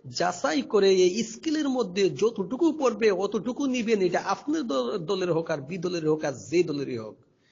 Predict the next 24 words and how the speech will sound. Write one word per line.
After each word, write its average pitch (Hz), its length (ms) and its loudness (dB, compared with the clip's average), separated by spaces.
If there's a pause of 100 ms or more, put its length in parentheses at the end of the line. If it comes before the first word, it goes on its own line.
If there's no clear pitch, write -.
(380)
আর 127 220 -2 (140)
এটার 139 280 0
বাহিরে 127 540 -4
যেটা 139 380 -2
আছে, 120 400 -6 (120)
এটা 131 200 -4
আপনার 214 400 -4
দলের 180 220 -2
হইলেও 156 240 -2
এটাকে 151 220 -2
ছাড়তে 156 300 -6
হবে, 175 300 -2 (240)
বিদলের 196 440 -2
হইলেও 185 240 -2
এটাকে 180 280 -4
ছাড়তে 175 300 -6
হবে। 208 220 2 (260)
এইটার 277 300 0
ভিতরে 220 360 -4
আর 196 180 2
কাউকে 240 300 0
নেওয়া 202 200 2
যাবে 156 240 0
না। 135 180 -4